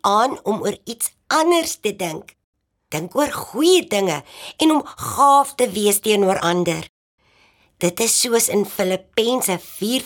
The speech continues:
vers sewe in die Bybel. Die sendeling Paulus het geskryf, "Dink aan alles wat mooi is, wat spesiaal is en wat reg is." Onthou,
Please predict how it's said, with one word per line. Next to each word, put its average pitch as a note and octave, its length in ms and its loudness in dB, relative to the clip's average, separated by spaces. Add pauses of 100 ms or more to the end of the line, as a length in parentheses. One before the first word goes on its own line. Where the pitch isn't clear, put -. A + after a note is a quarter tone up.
vers F3+ 300 -2 (160)
sewe G3+ 420 0
in E3 140 -2
die D#3 100 -6
Bybel. E3+ 680 0 (760)
Die C#4 120 -2
sendeling C#4+ 680 2 (120)
Paulus B3+ 460 0
het G3 180 -6
geskryf, A#3+ 960 -4 (960)
"Dink A3 360 -2
aan F3 260 -6 (120)
alles D4+ 520 0
wat A3 240 -4
mooi B3 560 0
is, - 380 -12 (440)
wat - 160 -6
spesiaal D4+ 920 2
is D#3+ 400 -12 (460)
en F3+ 280 -2
wat D3+ 260 -6
reg E3+ 840 -4
is." - 380 -10 (760)
Onthou, F3+ 640 0